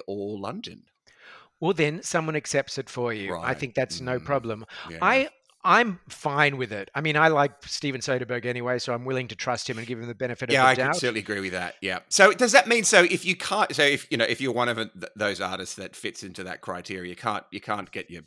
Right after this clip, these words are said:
Speaker 1: your sweet butt to, to either L A or London, do you just find a friend in one of those cities and, you know, give 'em a brief and, you know, flick 'em a few hundred bucks to go and hire a, a nice, um, outfit and do it that way?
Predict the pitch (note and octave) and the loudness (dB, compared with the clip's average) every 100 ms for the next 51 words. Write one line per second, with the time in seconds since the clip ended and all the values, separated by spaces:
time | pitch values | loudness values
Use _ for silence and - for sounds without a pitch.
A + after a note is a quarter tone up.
0 | - E2+ - F#2 F2 - F#2 - - F2 | -14 -12 -10 -10 -14 -12 -12 -10 -12 -12
1 | - - - F2+ E2+ - F2+ F2 E2+ D#2+ | -12 -12 -12 -12 -14 -12 -12 -10 -12 -12
2 | F2 F#2 F#2 - - - - D3+ D#3 F3 | -10 -10 -12 -14 -16 -12 -4 -2 0 -2
3 | - - C3+ C3+ D#3 C3 A2+ - A2+ C#3 | -4 -8 -2 2 2 0 -4 -4 -2 -2
4 | G2+ D#2 E2+ - - _ _ _ - G2+ | -4 -10 -12 -12 -14 _ _ _ -12 -4
5 | G2+ G#2+ F#2+ G2+ F#2 F2+ - G#2 F2+ F2+ | -2 -2 -2 -2 -2 -2 -2 -2 -6 -6
6 | - - G#2+ G2+ G2 - G#2+ F2+ B2+ B2 | -6 0 0 0 -6 -10 -8 -8 -8 -10
7 | G#2 G#2 G2 G#2 G2 - G2+ F2+ F2 - | -8 -8 -4 -4 -4 -8 -10 -10 -12 -16
8 | - - - F#2+ G2+ - - - _ - | -20 -16 -6 -4 -4 -6 -14 -14 _ -12
9 | C3 - A2+ G#2 A2+ G2 A2 G2 G2+ G#2 | -8 -6 -4 -4 -6 -4 -6 -6 -6 -6
10 | - G2 G2 F#2+ F#2 G2+ F#2+ F2+ F2 F#2+ | -8 -6 -4 -4 -4 -2 -2 -4 -8 -8
11 | F#2+ F#2+ F#2+ - - _ _ _ _ E2+ | -6 -8 -6 -8 -10 _ _ _ _ -4
12 | E2+ E2+ G#2 A2 - F2 G2 - F#2+ F#2 | -4 -2 0 0 0 -8 -8 -4 -4 -4
13 | F#2+ _ _ _ - G2+ - A2 F#2 E2 | -12 _ _ _ -12 -10 -4 -4 -4 -8